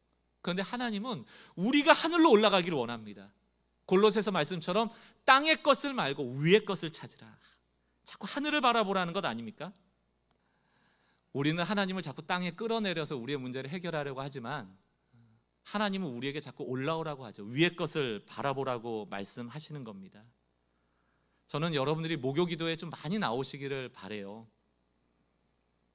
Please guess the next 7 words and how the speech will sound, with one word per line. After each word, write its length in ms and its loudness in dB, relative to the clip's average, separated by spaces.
목요 220 4
기도에 180 2
오시면 680 -4
이번 500 -4
육 120 -12
주 140 -14
동안은 560 -8